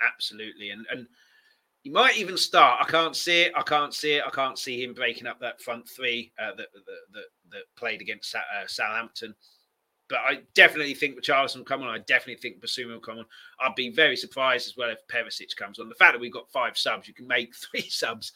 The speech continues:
and then still have two left. But, um, yeah, that's pretty much it. I have a work meeting to go to, so hence why it's a bit, uh, slow. Uh, thanks so much for putting up with my pasty white arms.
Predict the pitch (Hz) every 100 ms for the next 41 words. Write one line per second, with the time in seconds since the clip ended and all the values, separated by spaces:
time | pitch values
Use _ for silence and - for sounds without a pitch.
0 | - - - - 120 107 - - 101 110
1 | - - 123 104 104 - _ - 107 117
2 | 107 - _ _ _ _ _ _ _ _
3 | - _ _ _ - 185 165 170 208 185
4 | 175 214 226 170 175 151 147 170 170 165
5 | 170 156 175 170 170 180 170 147 135 123
6 | 135 131 - 135 127 - 120 135 _ 123
7 | 120 - _ _ - - 185 196 - 135
8 | 127 - 170 165 - 170 151 147 - -
9 | 127 139 131 131 123 - 151 139 139 135
10 | 131 143 156 151 139